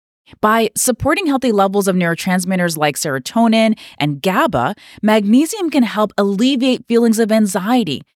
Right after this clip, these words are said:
and promote a sense of calm and well-being. And let's not forget about sleep.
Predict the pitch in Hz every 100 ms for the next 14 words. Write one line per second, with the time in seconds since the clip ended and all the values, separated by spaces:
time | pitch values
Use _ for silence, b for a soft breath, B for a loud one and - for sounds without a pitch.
0 | _ 175 196 208 240 226 - 226 214 208
1 | 185 - - 277 240 123 - _ 165 170
2 | 185 175 208 226 101 - _ _ _ _
3 | _ _ _ 220 208 202 233 311 - -
4 | 185 185 175 - - 180 139 151 147 -
5 | 143 147 131 - - - 160 131 -